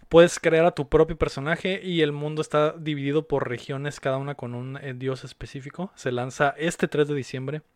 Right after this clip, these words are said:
Eh, tuve chance de probarlo, Héctor. No hemos hecho el videito para cotorrear, tal vez lo vamos a hacer después, pero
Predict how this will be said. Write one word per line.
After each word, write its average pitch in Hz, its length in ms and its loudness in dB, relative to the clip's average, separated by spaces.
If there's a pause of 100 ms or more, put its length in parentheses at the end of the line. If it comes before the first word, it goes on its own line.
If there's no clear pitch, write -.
(1040)
Eh, 120 520 -10 (760)
tuve 175 220 8
chance 196 220 4
de 180 60 6
probarlo, 175 580 6
Héctor. 160 440 0
No 143 320 -2
hemos 143 340 -6
hecho 143 200 -6
el 139 140 -4
videito 127 360 -6
para 127 180 -4
cotorrear, 131 360 -8
tal 135 160 -4
vez 127 100 -4
lo 131 100 -4
vamos 131 180 -6
a - 20 -14
hacer 131 140 -8
después, 131 320 -2
pero 196 340 2